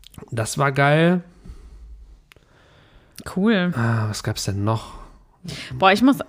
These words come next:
Speaker 2: sagen, weil der, der, der User fragt ja auch, was man mit seinen Kindern dann machen
Speaker 1: Ach
Speaker 2: würde,
Speaker 1: so,
Speaker 2: ne?
Speaker 1: ja, stimmt.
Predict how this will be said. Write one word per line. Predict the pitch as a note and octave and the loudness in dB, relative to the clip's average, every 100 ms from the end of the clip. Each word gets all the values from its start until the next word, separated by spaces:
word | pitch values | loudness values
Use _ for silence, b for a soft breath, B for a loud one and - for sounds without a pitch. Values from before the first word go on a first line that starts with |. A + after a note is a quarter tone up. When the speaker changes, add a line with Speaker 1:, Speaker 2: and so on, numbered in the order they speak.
| - | -2
Speaker 2:
sagen, | G3 G3 A#3 A#3 A3 | 2 4 4 4 4
weil | G#3 G3+ G3 - | 4 6 2 0
der, | F#3+ F#3+ F#3+ | 0 2 2
der, | F#3+ F3 | 0 0
der | F3+ F3 | 0 0
User | F#3 A#3+ B3 | 0 0 0
fragt | A#3 A3 A3 | 0 0 0
ja | G#3 G3 | 0 0
auch, | G3 | 0
was | G3 G3 | -2 0
man | F#3+ | 0
mit | F#3 | 0
seinen | F#3 F#3 F3+ | 0 0 0
Kindern | F3+ F3 E3+ E3+ | -2 -2 0 -2
dann | E3+ E3 | -2 -2
machen | E3 - E3+ | -4 -4 -2
Speaker 1:
Ach | |
Speaker 2:
würde, | E3 | 0
Speaker 1:
so, | F3 G3 | 2 4
Speaker 2:
ne? | A#3 B3+ | 2 0
Speaker 1:
ja, | G#2+ G#2+ | -2 -2
stimmt. | - G#2+ F#2 | -2 -4 -4